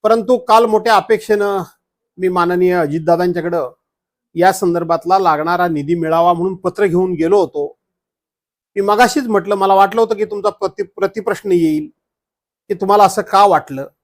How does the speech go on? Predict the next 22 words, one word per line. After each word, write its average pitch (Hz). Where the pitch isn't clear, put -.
तर 240
त्याच्यामध्ये 240
माझी 226
अपेक्षा 220
होती 175
की 214
ते 220
माझ्याकडून 196
हा 196
विषय 185
समजून 180
घेतील, 147
थोडंसं 196
या 185
पुतळ्याला 185
सकारात्मक 190
होकार 180
देतील 147
असं 175
मला 185
वाटलं 185
होतं. 147